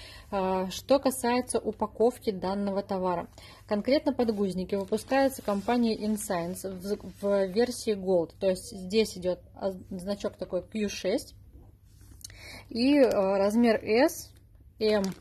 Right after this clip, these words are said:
L и X L вы можете увидеть в голдовской версии в таком исполнении, что означает серия Gold.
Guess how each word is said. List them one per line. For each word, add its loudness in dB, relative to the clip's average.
L 6
и -6
X -12
L 4
вы -2
можете -2
увидеть 0
в -16
голдовской -4
версии 0
в -14
таком -2
исполнении, 2
что 2
означает 0
серия 2
Gold. -2